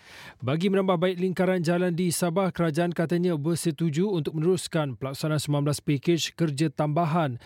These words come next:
melibatkan jajaran sepanjang tiga ratus enam puluh tujuh kilometer dengan tempoh lima tahun.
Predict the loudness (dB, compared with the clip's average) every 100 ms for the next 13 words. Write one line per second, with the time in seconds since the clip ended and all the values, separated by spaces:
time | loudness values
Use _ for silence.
0 | -20 -18 -8 -6 -4 0 2 2 2 2
1 | 0 -2 -2 0 0 -2 -2 0 0 0
2 | -4 -2 0 0 0 0 -2 0 0 0
3 | 0 0 2 2 0 0 0 -2 0 -2
4 | 0 0 0 2 0 0 0 2 2 0